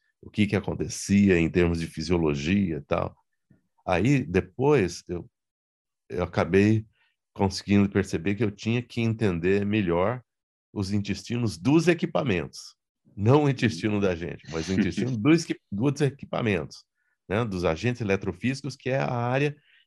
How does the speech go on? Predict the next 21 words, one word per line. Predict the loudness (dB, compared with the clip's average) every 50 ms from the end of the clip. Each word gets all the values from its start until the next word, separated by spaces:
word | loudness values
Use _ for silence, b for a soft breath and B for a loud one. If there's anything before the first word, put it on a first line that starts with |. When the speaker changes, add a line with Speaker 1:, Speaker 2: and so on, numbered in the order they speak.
| b -4
Speaker 1:
que | -2
eu | -2 -2
tinha | -2 -2 0 0 0
escolhido | 0 0 0 -2 0 0 0 -2 -2 -2 -2 -4 -6
junto | -4 -2 -2 -2 -2 -4
com | -10 -10 -8 -8
o | -6
Carlão, | -4 -4 -2 -2 -2 -2 0 0 2 2 2 2 2 0 -2
com | -4 -6 -6 -4 -4
o | -4
Speaker 2:
Uhum. | -4 -4 -4 -6 -6 -8 -8 -8 -6 -4
Speaker 1:
Glauco, | -2 0 2 2 4 4 4 4 2 0 -2 -6 -12 -12 -12 _ -6
né? | 0 0 2 2 0 -2 -6 b b b b
O, | -8 -8 -8 -8 -10 -8
o |
Speaker 2:
Sim. | -2 0 2
Speaker 1:
Carlão, | 2 4 4 4 4 4 2 2
eu | 0 0 -2 -2 0
vi | 4 4
o, | 6 4
o, | 4 2 2 2 2 2 0 -2 -4 -4 -6 -8 -10 -12